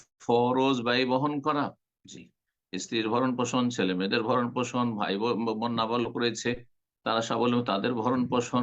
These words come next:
বাবা মা বৃদ্ধ হয়ে গেছে অথবা তাদের আর্থিক অভাব রয়েছে, তাদের ব্যয়, ব্যয় বহন, এগুলি ফরজ, এগুলি আল্লাহর হক আদায় করে। এগুলি যদি না করেন তাহলে আপনার ধন সম্পদ কোনো কাজে আসবে না, বরবাদ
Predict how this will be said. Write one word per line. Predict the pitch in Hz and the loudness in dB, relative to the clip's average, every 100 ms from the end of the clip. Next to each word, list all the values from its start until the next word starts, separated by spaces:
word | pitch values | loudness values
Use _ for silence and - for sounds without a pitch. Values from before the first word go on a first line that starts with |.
| 117 | 0
বাবা | 101 113 123 | 2 2 2
মা | 120 | 0
বৃদ্ধ | 117 120 110 123 120 | 0 -2 0 0 2
হয়ে | 120 117 | 2 0
গেছে | 107 120 120 - _ _ | -2 -4 -4 -8 _ _
অথবা | 107 110 127 123 | -4 0 0 0
তাদের | 120 120 113 | 0 2 0
আর্থিক | 117 - 120 113 | 0 -4 0 2
অভাব | 131 123 | 2 2
রয়েছে, | 123 - 131 120 | 0 -2 -2 0
তাদের | 110 123 113 | 0 0 0
ব্যয়, | 104 113 | -2 0
ব্যয় | 117 127 | 0 2
বহন, | 117 123 127 120 | 2 2 0 -2
এগুলি | 90 131 - | -4 -4 0
ফরজ, | 160 214 - - - _ _ _ _ _ _ - | 2 2 0 -2 -18 _ _ _ _ _ _ -6
এগুলি | 131 123 | -2 0
আল্লাহর | 135 147 131 | 2 2 0
হক | 170 160 - 202 | -2 -4 -4 -2
আদায় | 202 156 | -2 -2
করে। | 92 80 | -6 -6
এগুলি | 117 147 | -2 0
যদি | 156 160 170 | 0 2 0
না | 202 | 2
করেন | 170 254 | 0 0
তাহলে | 165 180 | 0 -2
আপনার | 190 185 | -2 -2
ধন | 214 196 | -2 -2
সম্পদ | 208 214 208 | -4 -4 -2
কোনো | 247 427 | -2 0
কাজে | 226 156 | 0 0
আসবে | 127 | 0
না, | 104 92 | -2 -2
বরবাদ | - | -2